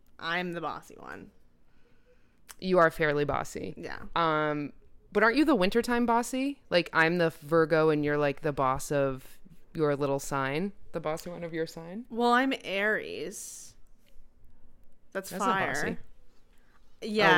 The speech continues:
Speaker 2: well, fire's pretty bossy.
Speaker 1: Fire's bossy.
Speaker 2: Oh, my God. This is the other thing I wanted to talk about.
Speaker 1: Mm-hmm.
Speaker 2: Young me lives in New York. Our guest lives in New York, but, um, oops, gave it away.
Speaker 1: Oops.
Speaker 2: And,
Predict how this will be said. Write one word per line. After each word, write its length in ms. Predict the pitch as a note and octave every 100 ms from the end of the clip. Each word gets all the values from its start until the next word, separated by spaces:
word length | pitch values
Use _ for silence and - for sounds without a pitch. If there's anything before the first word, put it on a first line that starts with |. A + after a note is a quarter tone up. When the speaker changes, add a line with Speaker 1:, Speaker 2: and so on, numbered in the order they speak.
| E3+
Speaker 2:
well, 120 | F3
fire's 340 | C#3+ C3+ D3
pretty 180 | - C3+
bossy. 380 | A2 F#2 - -
Speaker 1:
Fire's 280 | F3+ C#3 F3+
bossy. 480 | G#2 G3+ - - B3+ - -
Speaker 2:
Oh, 140 | A#3+
my 160 | B3+ A#3+
God. 260 | A#3 G#3
This 220 | F#3+ C#4
is 80 | D#4
the 120 | A3+
other 160 | A#3+ D#4+
thing 160 | B3+ G3+
I 40 |
wanted 160 | E3+ E3
to 120 | E3+
talk 200 | D3 D3+
about. 400 | C#3+ C#3+ E3+ G#3+
Speaker 1:
Mm-hmm. 100 | D#3+ - - - - - - - - - -
Speaker 2:
Young 280 | A3 C#4+
me 100 | D4+
lives 240 | C4+ G3 F3+
in 140 | F3
New 60 | E3
York. 360 | D#3+ D3+ D#3 -
Our 120 | F3
guest 280 | G3 A#3 -
lives 200 | E3+ D3
in 100 | C#3+
New 80 | D3
York, 220 | C#3+ C#3+
but, 240 | - E3 - - - - -
um, 680 | F3 E3+ E3 D#3+ D#3+ D#3+ -
oops, 200 | C#4+ -
gave 160 | - G3
it 80 | F#3
away. 240 | E3 D3+
Speaker 1:
Oops. 180 | D#3+ -
Speaker 2:
And, 1120 | G#3 G3 F#3+ F#3 F#3 F#3 F#3 F#3 F3+ - -